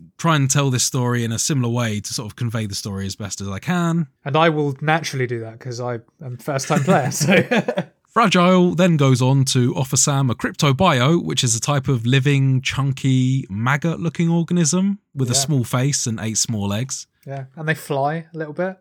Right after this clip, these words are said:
Speaker 1: They do.
Speaker 2: Well,
Speaker 1: They
Speaker 2: I
Speaker 1: kind
Speaker 2: say
Speaker 1: of don't
Speaker 2: fly,
Speaker 1: seem to
Speaker 2: float.
Speaker 1: observe the laws of gravity. They just
Speaker 2: Yeah.
Speaker 1: kind of float around. Yeah, they seem to be in a state of anti-gravity at all times.
Speaker 2: Yeah, I'm doing a really good impression of it that you can't see on the podcast.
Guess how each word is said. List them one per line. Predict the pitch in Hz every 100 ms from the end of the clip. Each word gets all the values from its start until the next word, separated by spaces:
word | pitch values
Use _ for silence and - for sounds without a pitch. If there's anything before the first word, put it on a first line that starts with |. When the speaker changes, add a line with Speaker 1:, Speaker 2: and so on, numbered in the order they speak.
| -
Speaker 1:
They | 147
do. | 135 180
Speaker 2:
Well, | 185
Speaker 1:
They | 139
Speaker 2:
I |
Speaker 1:
kind |
Speaker 2:
say | 131 156
Speaker 1:
of | 131
don't | 151
Speaker 2:
fly, | 160
Speaker 1:
seem | 151
to | 135
Speaker 2:
float. | -
Speaker 1:
observe | 190 139 139 127
the |
laws | 135 131 123
of | 117 -
gravity. | 139 127 110 - 101
They | 104
just | 113 131
Speaker 2:
Yeah. |
Speaker 1:
kind | 127
of | 110
float | - 123 113
around. | 117 120 107 92 95
Yeah, | 117 101 92 92
they | 110
seem | 156 139
to | 135
be | 135
in | 123
a |
state | - 131 117
of | 117
anti-gravity | 113 107 113 110 107 95 - 90
at |
all | 78 90
times. | - 85 90 135
Speaker 2:
Yeah, | 139
I'm |
doing | 147 196 170
a |
really | 170 196 170
good | 160
impression | 147 165 151 - 131
of |
it | 120
that | 117
you | 123
can't | 120 131 120
see | - 123
on | 113
the | 117
podcast. | 113 123 - 120 127 -